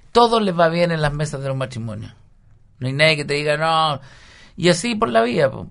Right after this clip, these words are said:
Ah, hay gente que se aburre de tener que decir, eh, eh, en la cola, en la farmacia, de tener que hablar de estos temas, pero en general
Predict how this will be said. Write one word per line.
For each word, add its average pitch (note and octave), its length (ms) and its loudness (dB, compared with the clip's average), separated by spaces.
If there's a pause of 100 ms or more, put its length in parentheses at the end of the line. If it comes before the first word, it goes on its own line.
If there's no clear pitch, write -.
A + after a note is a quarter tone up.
Ah, E3 200 6
hay G#3 100 4
gente A3 260 -4
que F#3+ 140 0
se C#3+ 320 0 (120)
aburre C#3+ 560 0
de B2 60 -6
tener B2 240 -8
que B2+ 180 -8
decir, B2 360 -8
eh, G#2+ 600 -10 (640)
eh, F#2+ 260 -6
en G#2+ 120 -10
la A2 140 -8
cola, A#2+ 260 -4
en A#2+ 120 -8
la G#2+ 80 -10
farmacia, A#2+ 500 -8
de A2+ 80 -10
tener A2 180 -12
que - 120 -12
hablar A2+ 100 -10
de - 20 -8 (120)
estos A#2+ 100 -10
temas, D3 300 -4
pero B2 280 -6 (920)
en D3 120 -2
general D3 580 -2